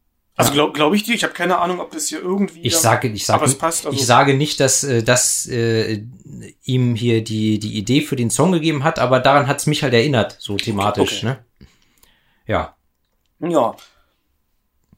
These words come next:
Speaker 1: Ansonsten kann ich da gar nicht so viel zu sagen. Es hat ein tolles Solo. Ich finde, das Solo steht dem in Holy Diver im Ni-, in nichts nach.
Speaker 2: Ich hab, äh, ich hab auch, ähm, ich hab mir auch aufgeschrieben,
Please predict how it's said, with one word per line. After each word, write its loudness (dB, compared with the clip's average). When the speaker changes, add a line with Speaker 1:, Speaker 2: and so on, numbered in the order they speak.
Speaker 1:
Ansonsten -4
kann -6
ich -8
da -8
gar -6
nicht -4
so -8
viel -8
zu -6
sagen. 0
Es -6
hat -8
ein -10
tolles -4
Solo. -4
Ich -10
finde, 0
das -4
Solo -4
steht -12
dem -2
in -2
Holy -4
Diver -2
im -4
Ni-, -6
in -6
nichts -6
nach. -2
Speaker 2:
Ich -4
hab, 0
äh, 2
ich -4
hab 2
auch, 0
ähm, 0
ich -4
hab -2
mir -2
auch -2
aufgeschrieben, -4